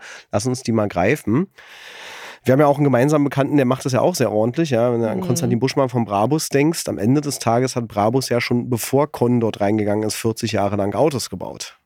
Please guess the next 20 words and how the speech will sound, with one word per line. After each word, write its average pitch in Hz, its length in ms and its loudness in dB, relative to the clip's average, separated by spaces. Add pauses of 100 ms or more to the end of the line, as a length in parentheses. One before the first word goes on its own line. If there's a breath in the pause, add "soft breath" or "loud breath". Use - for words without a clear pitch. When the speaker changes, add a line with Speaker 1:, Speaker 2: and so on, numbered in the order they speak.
(140)
Speaker 1:
Ja, 104 320 -2
äh, 92 240 -4
mit, 95 180 -4 (100)
mit 101 140 -6
ganz 117 200 0
viel 120 140 0
P 117 140 -2
S 139 240 0
und 113 120 -8
Mercedes 127 520 0
und 117 100 -2
super 123 220 0
toll. 131 420 2
Das 131 140 -2
Produkt 147 400 0
war 127 80 2
also 117 280 0
da. 107 320 0 (340)
Speaker 2:
Mhm. 175 240 -8
Speaker 1:
Und 110 240 0